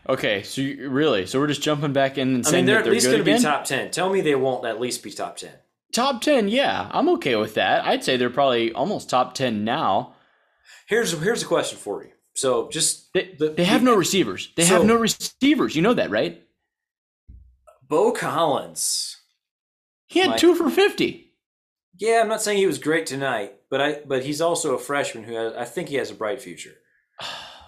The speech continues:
Speaker 2: I'll
Speaker 1: Okay.
Speaker 2: just put it to
Speaker 1: All
Speaker 2: you
Speaker 1: right.
Speaker 2: this way. All right, so if you wanna talk about probably a team that is every year top ten good,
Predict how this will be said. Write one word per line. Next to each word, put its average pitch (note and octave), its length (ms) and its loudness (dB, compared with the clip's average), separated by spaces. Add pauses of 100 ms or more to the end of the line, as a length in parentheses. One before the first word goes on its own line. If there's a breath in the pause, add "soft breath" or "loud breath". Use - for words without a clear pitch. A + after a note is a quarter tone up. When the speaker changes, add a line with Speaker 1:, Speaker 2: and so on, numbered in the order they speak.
(240 loud breath)
Speaker 2:
I'll - 160 -20 (160)
Speaker 1:
Okay. A#3 80 2
Speaker 2:
just - 140 -2
put A#3+ 100 -2
it - 100 -6
to - 60 0
Speaker 1:
All D#3+ 60 4
Speaker 2:
you - 40 4
Speaker 1:
right. - 60 2
Speaker 2:
this E3 160 0
way. A#2 320 -2
All D3+ 120 2
right, C#3 180 -2
so D3+ 200 2
if C3 80 -4
you G3+ 80 -4
wanna C4 140 -4
talk G3 260 -2
about C#3 480 -2 (1600 soft breath)
probably G3+ 540 0
a E3+ 100 2
team E3 360 -4
that D3 160 0
is - 420 -4 (200)
every F3 380 0
year C3 540 -4 (920)
top D3+ 320 -4
ten F3 360 -6
good, A#2 460 0